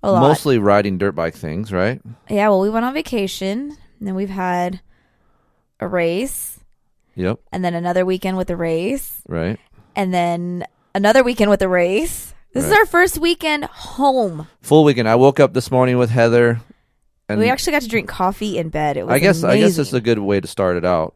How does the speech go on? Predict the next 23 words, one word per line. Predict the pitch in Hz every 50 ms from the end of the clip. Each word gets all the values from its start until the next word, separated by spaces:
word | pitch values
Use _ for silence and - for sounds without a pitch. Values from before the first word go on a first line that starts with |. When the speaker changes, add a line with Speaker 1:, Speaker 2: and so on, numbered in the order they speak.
| _ _
Speaker 2:
since | - 226
Speaker 1:
Yeah. | 247 247 196
Speaker 2:
it's | 170 -
Coffee | - - 98 87 - 92
with | 87 85 80
the | - -
Keefers. | - - 98 85 - 85 85 80 - -
Our | - 107
f-, | 104 - - - _ _ _ _ _ _ _ _ _ _ -
my | - 113 131 156
favorite | 156 - 127 113 104 104 95
part | - - 98 95
of | 92
the | 90 87
day | 85 87 87 87
is | 92 92 90 92
waking | 92 95 95 - - 98 92
up | 90 -
with | 90 82
you, | 92 90 90 90 92 90 95 _ _ _ _ _ _ _ _ _ _ _
sitting | - - 117 110 110 107
in | 104 104 101
bed | 98 95 95 95 92 92 92 92 95